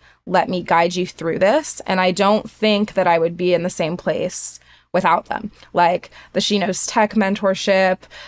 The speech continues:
the, like, guidance that I had when I first started engineering at Plaid Dog, um,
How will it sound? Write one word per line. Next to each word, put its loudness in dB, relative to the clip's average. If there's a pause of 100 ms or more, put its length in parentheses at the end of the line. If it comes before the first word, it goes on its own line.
(120)
the, 4
like, -2
guidance 0
that 0
I 4
had 2
when -2
I 0
first -4
started 0
engineering -4
at -10
Plaid 2
Dog, 4
um, 0